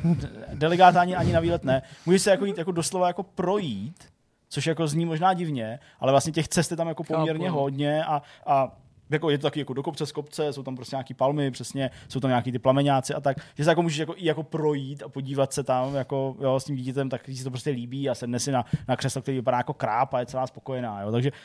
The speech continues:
Speaker 1: prostě jako jsou tam takovýhle věci, který jde využít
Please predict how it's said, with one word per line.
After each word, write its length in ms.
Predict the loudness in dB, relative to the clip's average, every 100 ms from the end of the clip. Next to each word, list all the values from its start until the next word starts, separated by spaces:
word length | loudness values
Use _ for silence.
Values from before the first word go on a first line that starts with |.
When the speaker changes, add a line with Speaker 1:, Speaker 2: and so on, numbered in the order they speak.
| -6
Speaker 1:
prostě 340 | -4 2 0 0 -6
jako 340 | 4 6 6 0 -8
jsou 200 | -2 0
tam 120 | 4
takovýhle 360 | 2 2 -2 -2
věci, 360 | -4 -4 -4
který 360 | -2 -4 -4 -6 _ _ _ _ -20 -20 _ -20 -20 -12
jde 320 | -8 4 4
využít 720 | 4 0 -4 -8 -10 -10 -12